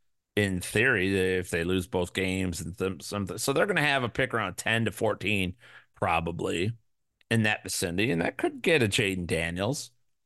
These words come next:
I could see something like that happening. And may, and Sean Payton may have a guy like that. He wants to bring in a guy, has to be cheap or a reclamation project. Shit.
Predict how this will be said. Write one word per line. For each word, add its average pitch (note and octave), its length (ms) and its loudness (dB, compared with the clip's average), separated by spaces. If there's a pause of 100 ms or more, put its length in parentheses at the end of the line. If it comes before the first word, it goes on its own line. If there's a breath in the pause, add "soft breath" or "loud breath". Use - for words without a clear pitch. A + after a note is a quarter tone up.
(720)
I C3+ 120 0
could D#3 200 -2
see C3+ 280 4
something F#2 440 0
like E2+ 200 -2
that F2 160 0
happening. F#2 480 0 (540 soft breath)
And A2+ 220 -2
may, A#2 400 0
and A2+ 200 -10
Sean G#2 240 0
Payton A#2 240 -2
may G#2+ 120 0
have G#2+ 180 0
a G#2+ 60 -2
guy G2 240 0
like G2 260 -2
that. D2 300 -8 (220)
He F#2 60 -8
wants G2 220 0
to - 80 0
bring F#2+ 260 0
in G#2+ 120 0
a G#2+ 40 0
guy, G2 360 0
has A#2 240 0
to - 80 -4
be C3 140 0
cheap A2 460 2
or C3+ 460 4 (360 loud breath)
a A2+ 120 0
reclamation A#2+ 760 2
project. E2 600 -4 (1300)
Shit. B2 460 2